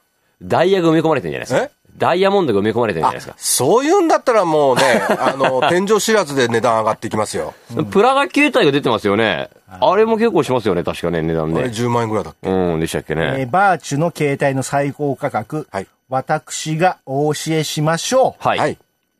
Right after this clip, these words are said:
Speaker 3: 六百万円。
Speaker 1: えー？
Speaker 2: 六百万？何がついてるんですか？
Speaker 1: <laughs> ダイヤじゃないですか。
Speaker 2: ダイヤか。
Speaker 1: <laughs> ダイヤでしょ。百万のダイヤが五個とかついてるんです、多分。
Speaker 3: でね、
Speaker 1: 五、六個。
Speaker 3: 一番安いやつで、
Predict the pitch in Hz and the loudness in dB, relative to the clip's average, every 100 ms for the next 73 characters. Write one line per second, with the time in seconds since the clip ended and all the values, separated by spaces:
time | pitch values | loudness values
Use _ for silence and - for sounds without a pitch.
0 | - 160 - 208 190 196 147 95 - 202 | -6 -6 -2 -4 0 0 0 0 2 4
1 | 240 330 339 415 _ _ _ _ _ - | 4 4 2 0 _ _ _ _ _ -16
2 | 76 - - 170 - 285 190 71 - _ | -16 -14 -12 -10 -2 0 0 -4 -8 _
3 | _ _ _ _ _ _ _ 107 175 233 | _ _ _ _ _ _ _ -2 2 2
4 | 147 - 113 95 82 76 - 226 - 117 | 0 0 -2 -2 -6 -10 -2 -2 0 0
5 | 156 151 113 92 - - - 165 - 113 | 2 2 2 0 -2 0 0 0 0 2
6 | 127 127 151 123 127 120 - - 147 143 | 2 4 2 2 0 -2 -6 0 0 4
7 | 156 117 110 95 - - 170 135 180 180 | 2 2 0 -2 -2 -4 -2 0 2 2
8 | 151 127 135 123 101 98 131 117 101 92 | 2 2 2 2 2 0 -2 0 -2 -2
9 | 104 92 80 80 76 76 175 220 269 294 | -2 -2 -2 -2 -4 -2 0 2 2 0
10 | 220 - 175 254 277 311 311 302 - 285 | -4 -2 -4 -2 2 2 2 2 0 0
11 | 185 123 107 101 | 0 -2 -6 -10